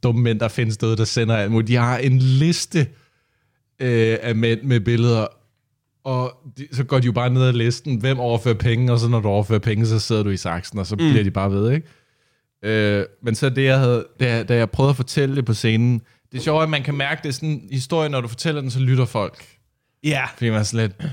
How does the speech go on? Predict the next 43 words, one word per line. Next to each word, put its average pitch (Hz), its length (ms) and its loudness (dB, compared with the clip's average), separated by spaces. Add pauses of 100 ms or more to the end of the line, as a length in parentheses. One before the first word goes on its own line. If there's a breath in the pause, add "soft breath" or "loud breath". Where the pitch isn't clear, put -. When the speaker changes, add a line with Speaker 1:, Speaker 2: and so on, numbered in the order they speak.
Speaker 1:
"Okay, 104 240 -2
hvad, 104 200 -2
hvad 101 200 -4
kommer 110 240 -2
der 95 60 -4
til 117 100 -4
at 104 80 -2
ske - 160 -4
her?" 110 120 0
Det 104 100 -2
var 113 60 0
det 110 100 -4
samme, 127 260 -2
da 131 60 0
jeg 107 80 -2
fortalte 107 320 -4
om 92 200 -8 (380)
den 101 140 -2
måde, 98 160 0
jeg 98 100 -2
mistede 101 320 -2
min 98 100 0
mødom 101 340 2
på. 98 200 -2
Det 113 120 -2
er 110 40 0
sådan, 107 260 -2
man, 110 140 -2 (120)
man 107 140 -2
kan 110 120 0
mærke, 113 260 -4
man 110 120 -4
har 160 200 -2
folks 113 320 -2
opmærksomhed, 98 600 -2
når 90 100 -6
man 87 140 -6
starter 87 340 -6
på 98 100 -6
det 92 100 -4
her. 92 80 -2
Speaker 2:
Hundrede 214 260 0
procent. 117 540 -4